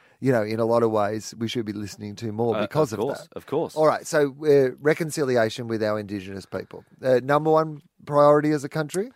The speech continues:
Speaker 2: Uh, yes, and it relates to number two priority as a country, which is what is Brand Australia. Now, I know I would use that language, but again, I think that's a really important, um,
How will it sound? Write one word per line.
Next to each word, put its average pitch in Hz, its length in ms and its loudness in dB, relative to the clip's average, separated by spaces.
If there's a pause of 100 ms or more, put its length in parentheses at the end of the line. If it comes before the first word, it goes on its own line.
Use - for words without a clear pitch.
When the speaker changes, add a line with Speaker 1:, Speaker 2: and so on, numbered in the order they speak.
(380)
Speaker 2:
Uh, 117 360 2
yes, 147 440 -2
and 131 160 -2
it 143 80 -4
relates 160 380 -2
to 160 120 -4
number 135 220 -2
two 139 240 -4
priority 92 400 -6
as 85 100 -16
a - 20 -20
country, 95 320 -12
which 90 220 -14
is 101 300 -8
what 104 160 -4
is 107 100 -4
Brand 95 300 -8
Australia. 90 420 -6
Now, 92 200 -6
I 101 40 -6
know 110 220 -2
I 101 160 -8
would 98 120 -10
use 110 260 -6
that 90 200 -8
language, 87 560 -12 (520)
but 110 100 -8
again, 131 200 0
I 131 80 0
think 113 180 -12
that's 110 180 -6
a 101 40 -8
really 107 300 -4
important, 92 640 -10 (120)
um, 87 560 -10